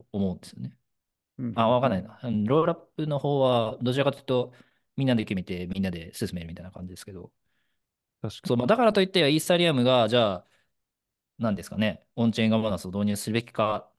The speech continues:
Speaker 1: ていうと、今はどうかちょっとよくわかんないっていう気はします。
Speaker 2: いやー、俺はしなくていいんじゃないかな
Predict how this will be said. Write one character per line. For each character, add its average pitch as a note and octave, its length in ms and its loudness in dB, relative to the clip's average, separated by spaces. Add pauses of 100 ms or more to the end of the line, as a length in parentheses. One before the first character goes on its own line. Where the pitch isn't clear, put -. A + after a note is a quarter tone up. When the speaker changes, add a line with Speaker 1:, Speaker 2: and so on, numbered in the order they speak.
(160)
Speaker 1:
て A2 100 -2
い A#2 80 2
う A#2+ 40 -2
と、 B2+ 300 4
今 E3 220 4
は A#2 340 2 (120)
ど A2 140 -2
う - 20 -4
か F2+ 100 -8
ち - 60 -14
ょ - 20 -16
っ - 20 -18
と - 80 -12
よ F2 100 -10
く - 60 -18
わ - 60 -8
か F2 100 -10
ん E2+ 60 -10
な E2 80 -14
い - 20 -20
っ - 40 -20 (180)
て - 80 -16
い - 80 -16
う - 40 -20 (460)
気 - 100 -4
は F2+ 100 0
し - 100 -6
ま E2+ 100 -10
す。 - 140 -20 (440)
Speaker 2:
い - 100 -16
や - 680 -18
ー、 - 60 -20
俺 A#2+ 180 -10
は C3 380 -6
し - 200 -10
な C3+ 100 -2
く - 140 -20 (260)
て G#2+ 120 -14
い A2+ 400 -8
い - 20 -10
ん G#2 80 -12
じ A2 120 -16
ゃ A2 60 -12
な A2+ 200 -14
い A2+ 120 -14 (540)
か - 140 -16 (160)
な G2 240 -10